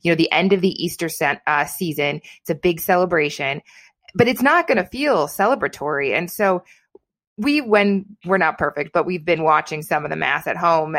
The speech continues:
and I can't imagine, we're not, I don't, I don't think there's any way that we're gonna take our kids to mass for this because there's no point. I, I don't think, you know, I don't want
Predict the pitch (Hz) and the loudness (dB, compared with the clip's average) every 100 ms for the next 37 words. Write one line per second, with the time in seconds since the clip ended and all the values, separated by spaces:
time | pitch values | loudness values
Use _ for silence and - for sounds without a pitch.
0 | - 160 160 - - - 214 - 262 226 | 0 0 0 -6 -8 -6 -6 0 0 4
1 | 196 190 - - 190 254 226 170 - - | 2 2 -2 -6 2 2 4 2 0 0
2 | 180 - 165 165 156 147 - 151 151 156 | 0 0 0 -2 -4 -8 -6 -6 -4 -6
3 | 147 143 143 143 147 139 135 147 139 151 | -6 -8 -8 -8 -8 -10 -10 -10 -6 -6
4 | - 135 - - 147 131 - - - - | -8 -12 -12 -14 -6 -4 -4 -6 -12 -8
5 | - 160 - 196 190 175 190 196 208 208 | -4 -4 -4 -6 -4 -2 -2 0 2 2
6 | 202 _ _ _ - 330 254 156 - - | 0 _ _ _ 0 4 4 2 -8 -20
7 | _ _ _ _ - - 196 180 160 - | _ _ _ _ -12 -4 0 2 0 -2
8 | 139 107 - 170 160 220 214 180 | -8 -8 -6 0 0 2 2 0